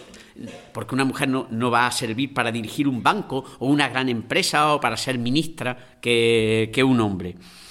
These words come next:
Eh, entonces, eh, otro concepto básico del libro que lo hace necesario es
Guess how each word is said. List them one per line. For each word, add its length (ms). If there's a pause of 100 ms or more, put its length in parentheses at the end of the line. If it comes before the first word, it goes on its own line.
(320)
Eh, 420
entonces, 600
eh, 480
otro 320
concepto 1000
básico 680 (280)
del 200
libro 460 (760)
que 140
lo 100
hace 200
necesario 600 (280)
es 220